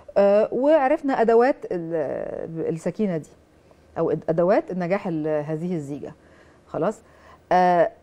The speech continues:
قبل ما نسيب الحتة دي عايزة أقول لحضرتك يعني إيه مودة ورحمة. مودة ورحمة برضو لما أنا توقفت ع-، آه، عندها لقيت إنه، آه، بلغة هذا العصر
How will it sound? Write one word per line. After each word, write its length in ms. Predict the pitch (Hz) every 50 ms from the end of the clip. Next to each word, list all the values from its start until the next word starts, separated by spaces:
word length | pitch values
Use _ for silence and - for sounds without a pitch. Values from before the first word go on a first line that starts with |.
| _ -
قبل 220 | 208 269 320 339 311
ما 60 | 294
نسيب 200 | 262 - 330 311
الحتة 300 | 311 294 294 294 294 269
دي 260 | 233 214 269 285 302 - -
عايزة 220 | 220 254 240 240
أقول 140 | 240 269 262
لحضرتك 420 | 226 214 196 233 233 254 220 -
يعني 160 | 208 185 190
إيه 60 | 208 220
مودة 320 | 214 185 196 190 175 160
ورحمة. 280 | 156 135 - - - - _ _ _ _ _ _ _ _ _ _ _ _ - - - _ _ -
مودة 360 | 185 175 190 269 285 262 311 285
ورحمة 480 | 262 254 285 320 - 175 - - - - - -
برضو 300 | 180 190 226 208 220 220
لما 220 | 180 170 175 196
أنا 80 | 208 214
توقفت 500 | - 180 170 - - 190 214 - - 180
ع-، 120 | 165 - -
آه، 300 | 147 151 156 156 - -
عندها 460 | - - 151 160 160 190 214 214 208
لقيت 420 | 180 170 - - 240 240 - - -
إنه، 280 | 185 180 170 160 151 151 - _ _ _ _ - - - - - _ _ - - -
آه، 420 | 165 165 160 160 160 165 165 - - - _ _ _ - -
بلغة 520 | - 175 180 180 202 208 262 320 339 415 -
هذا 240 | - 214 247 226 208
العصر 480 | 180 170 151 165 160 - - - -